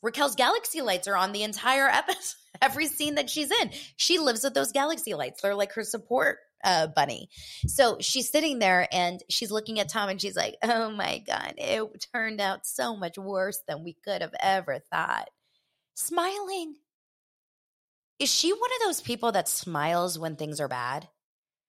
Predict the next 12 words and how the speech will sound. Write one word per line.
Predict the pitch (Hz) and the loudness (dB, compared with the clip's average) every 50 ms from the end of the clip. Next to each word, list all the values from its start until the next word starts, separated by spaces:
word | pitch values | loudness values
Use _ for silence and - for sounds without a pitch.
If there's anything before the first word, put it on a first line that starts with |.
| _ _ _ - - - - _ _ _ - | _ _ _ -20 -20 -20 -20 _ _ _ -8
You | 208 208 | -4 -2
know | 220 | 0
how | 214 240 240 | 0 0 2
there's | 226 220 214 - | 0 0 -2 -2
people | - 202 - 170 170 | -6 -4 -2 0 2
that, | 170 151 151 - | 2 2 2 2
like, | - 147 147 | 0 -4 -2
don't | - 175 160 165 170 | 0 0 0 0 2
know | 170 165 160 151 156 | 2 2 2 2 0
how | 147 160 156 143 | 0 0 0 0
to, | 147 147 139 139 131 - - | 0 0 0 -2 -2 -4 -4
um, | 143 147 139 135 147 | -6 -6 -6 -6 -10